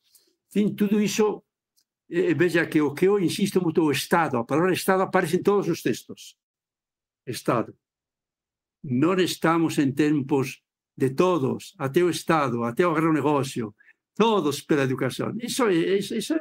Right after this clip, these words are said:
uma ingenuidade assustadora, politicamente assustador. Então, nem estamos em tempos de reconhecimento da cidadania de todos.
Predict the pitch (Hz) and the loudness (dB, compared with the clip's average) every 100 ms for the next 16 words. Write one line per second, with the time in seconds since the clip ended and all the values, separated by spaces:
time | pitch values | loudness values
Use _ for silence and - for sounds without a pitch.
0 | 240 208 214 - 190 160 - 123 143 208 | -4 -6 -4 -2 0 0 0 -2 0 -2
1 | 73 - - - 135 220 139 147 175 113 | -4 -8 -10 -12 -4 0 2 0 0 -2
2 | - _ _ _ _ 131 117 165 156 135 | -8 _ _ _ _ -6 -4 -2 0 0
3 | 170 - 190 214 147 139 135 - _ _ | -2 -4 -6 -2 0 0 -2 -6 _ _
4 | _ _ - 120 190 - - - - 139 | _ _ -18 -6 -2 -2 -4 -14 -4 0
5 | 208 240 - 226 233 226 196 160 139 208 | 2 2 2 2 2 2 2 2 2 0
6 | 196 208 202 175 175 170 160 160 165 202 | 2 2 2 0 2 2 2 2 2 2
7 | 208 202 208 175 170 160 196 202 - 226 | 0 0 0 0 2 2 2 0 2 0
8 | 190 113 - | 0 -2 -10